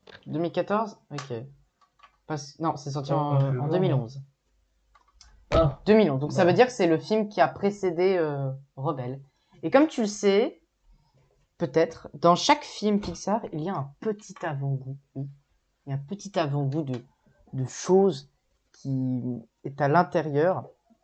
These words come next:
Speaker 1: qui dit que dans chaque film, il y a un petit truc caché à l'intérieur où,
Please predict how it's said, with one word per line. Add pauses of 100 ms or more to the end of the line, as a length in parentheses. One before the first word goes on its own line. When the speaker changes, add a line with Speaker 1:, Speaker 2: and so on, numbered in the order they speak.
Speaker 1:
qui
dit (540)
que
dans
chaque
film, (1080)
il
y
a
un
petit
truc
caché (460)
à
l'intérieur (600)
où,